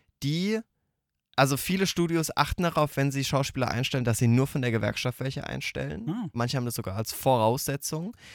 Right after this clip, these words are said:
Speaker 1: weil über die Gewerkschaft die abgesichert sind. Und besonders in so einer
Speaker 2: Ah,
Speaker 1: Branche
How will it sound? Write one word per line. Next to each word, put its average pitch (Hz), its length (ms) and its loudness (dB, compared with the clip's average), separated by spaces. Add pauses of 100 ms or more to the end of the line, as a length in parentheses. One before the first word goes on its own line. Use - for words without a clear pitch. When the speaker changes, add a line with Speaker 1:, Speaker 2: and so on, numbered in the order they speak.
(260)
Speaker 1:
weil 143 600 6
über 165 240 4
die 147 120 0
Gewerkschaft 131 600 4
die 117 100 0
abgesichert - 560 -4
sind. 87 240 -6
Und 117 140 0
besonders 151 560 6
in 123 100 0
so 143 60 4
einer 139 220 6 (100)
Speaker 2:
Ah, 113 40 2
Speaker 1:
Branche 135 680 4